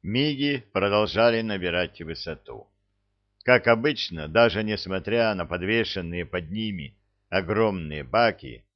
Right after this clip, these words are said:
этот процесс сопровождался совершенно восхитительным ощущением того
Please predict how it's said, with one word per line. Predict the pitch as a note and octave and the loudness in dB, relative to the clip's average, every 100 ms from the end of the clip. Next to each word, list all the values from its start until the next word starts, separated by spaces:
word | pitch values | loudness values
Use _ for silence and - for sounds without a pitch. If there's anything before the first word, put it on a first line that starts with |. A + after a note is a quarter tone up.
| _ _ _ | _ _ _
этот | - A#2 A#2+ A#2 - | 4 4 6 -2 0
процесс | B2+ - C3 B2 - - | -2 0 -2 -2 -6 -16
сопровождался | - G#2 F#2+ A2 G2+ A2+ B2 A2 | -6 -4 0 0 2 2 2 0
совершенно | F#2+ - C3+ C3+ A#2 - - B2+ G#2+ G2+ | -6 0 2 2 -2 -4 -2 -2 -2 -2
восхитительным | G2 G2 F#2+ F2+ G2+ - F2 F2 E2 | -2 -4 -8 -6 -6 -4 -6 -4 -4
ощущением | E2 F2 - - G2 F#2 E2+ D#2 | -6 -6 -10 -4 -4 -2 -6 -8
того | - F2+ C#3 B2 C#2+ | -4 -2 0 -2 -6